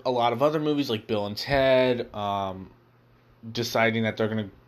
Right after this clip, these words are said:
put their movie straight to V O D. Um, and it really also came out of the fact that a lot of movies that were supposed to come out in April and May decided, "Ah, we're just gonna put 'em straight to streaming services,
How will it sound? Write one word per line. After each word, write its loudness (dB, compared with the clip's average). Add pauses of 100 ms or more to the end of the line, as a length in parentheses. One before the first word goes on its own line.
(120)
put -6
their 4
movie 0
straight -4
to 0
V 0
O 0
D. -8 (600)
Um, 4 (1900)
and 6
it 6
really 8
also 2 (560)
came -4
out 0
of -4
the -2
fact -2
that 0
a 6
lot 8
of 2
movies 0
that 2
were -2
supposed -6
to -18
come -8
out -2 (360)
in -6
April 0
and -2
May 2
decided, 0
"Ah, 6
we're 2
just -6
gonna -4
put -2
'em -2
straight -2
to -10
streaming -2
services, -4